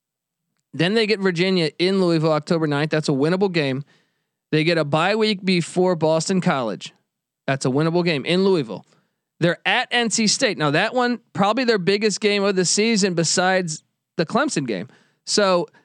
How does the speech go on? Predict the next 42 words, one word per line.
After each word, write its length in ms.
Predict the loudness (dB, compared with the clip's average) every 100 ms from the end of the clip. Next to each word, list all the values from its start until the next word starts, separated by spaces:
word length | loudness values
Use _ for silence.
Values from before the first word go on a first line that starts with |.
| _ _ _
then 340 | -2 2 2 2
they 160 | 2
ho-, 80 | 2 0
they 160 | 2
host 240 | 2 0 0
Clemson 360 | -2 0 0
in 100 | 2
Louisville. 560 | 4 2 2 0 -2 -6 -4
If 160 | -2 0
they 160 | 2
were 100 | 2
just, 260 | 2 0 0
if 80 | -2
they 160 | 0 2
could 120 | 2
just 160 | 0 2
take 240 | 0 2
care 220 | 2 2
of 140 | 2 2
business 500 | 0 2 -2 -2 -4 0
in 280 | 2 4
Louisville, 560 | 2 2 0 0 0 0
their 280 | 0 2 2
road 360 | 2 2 0
games, 400 | 0 0 0 -2 -6 _
l-, 120 | -14 -14 -6
listen 320 | 0 0 2 2
to 80 |
these 160 | 2 2
road 220 | 2 0
games. 320 | -2 -6 -12 -18 _ _ _ _
At 240 | -2 0 0
Florida 260 | 0 2
State, 400 | 0 0 0 0
who 80 | 0
was 140 | 0
horrible 320 | 2 2 2 -2
last 260 | -4 -6
year. 220 | -10 -10 -16 _ -4
At 220 | -2 0
Wake 240 | 0 0 -2
Forest, 580 | 0 2 2 0 -4